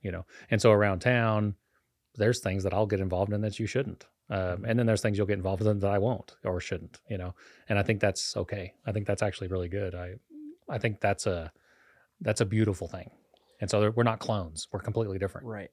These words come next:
Speaker 1: you
Speaker 2: And
Speaker 1: know?
Speaker 2: reflecting, reflecting on that and where some of that comes from in recent years, I, I think a lot of it comes from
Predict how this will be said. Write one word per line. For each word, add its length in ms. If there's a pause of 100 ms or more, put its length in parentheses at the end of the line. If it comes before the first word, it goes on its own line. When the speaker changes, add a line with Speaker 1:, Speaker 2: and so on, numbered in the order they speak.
Speaker 1:
you 60
Speaker 2:
And 60
Speaker 1:
know? 100
Speaker 2:
reflecting, 720
reflecting 720
on 320
that 300
and 140
where 200
some 200
of 80
that 180
comes 340
from 480 (560)
in 200
recent 420
years, 640 (800)
I, 360 (300)
I 120
think 760 (420)
a 80
lot 320
of 140
it 220 (180)
comes 420
from 640